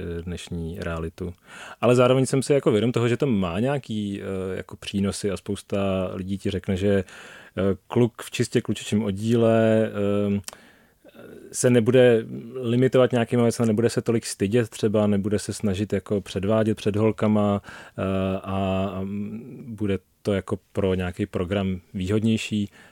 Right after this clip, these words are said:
Já si na druhou stranu myslím, že prostě v běžném životě bude fungovat před holkama, takže si to má trénovat a zkoušet i ve skautském oddíle.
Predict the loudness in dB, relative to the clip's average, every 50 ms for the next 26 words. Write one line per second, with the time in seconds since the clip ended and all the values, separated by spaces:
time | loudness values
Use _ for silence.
0 | _ _ _ _ _ _ _ _ -8 -2 0 2 2 2 2 2 2 2 2 2
1 | 2 0 0 2 2 2 2 2 2 0 2 2 2 0 -2 _ _ -20 _ _
2 | _ _ _ _ -8 -8 -6 -4 -4 -4 -4 -2 0 0 2 4 4 4 2 0
3 | 0 0 2 2 2 2 2 2 4 4 4 6 4 2 2 2 2 4 4 4
4 | 4 4 4 4 4 4 2 2 2 2 0 0 0 2 2 2 2 2 2 4
5 | 4 4 4 4 4 2 0 -4 -6 -4 -4 -4 -4 -4 -6 -6 -6 -6 -6 -6
6 | -8 -8 -10 -12 -10 -10 -12 -12 -10 -12 -12 -14 -14